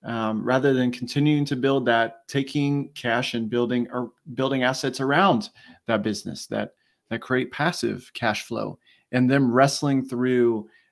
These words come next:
making a very specific decision. And, and so in this instance, these guys are a little bit further down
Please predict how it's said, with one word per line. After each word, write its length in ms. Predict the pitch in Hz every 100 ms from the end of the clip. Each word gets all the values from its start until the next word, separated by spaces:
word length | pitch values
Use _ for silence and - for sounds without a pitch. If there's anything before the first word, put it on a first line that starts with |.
| _
making 400 | 120 120 123 117
a 60 | 110
very 220 | 123 123
specific 840 | 123 - - 110 - 147 - 147 131
decision. 640 | 123 120 110 117 107 95 _ _ _ -
And, 420 | 123 117 113 110 -
and 120 | 120
so 140 | 131
in 80 | 135
this 180 | 175 175
instance, 380 | 143 139 135 139
these 160 | 147
guys 240 | 135 139 127
are 60 |
a 60 | 123
little 140 | 156
bit 160 | 139 -
further 300 | 139 143 131
down 460 | 131 147 135 120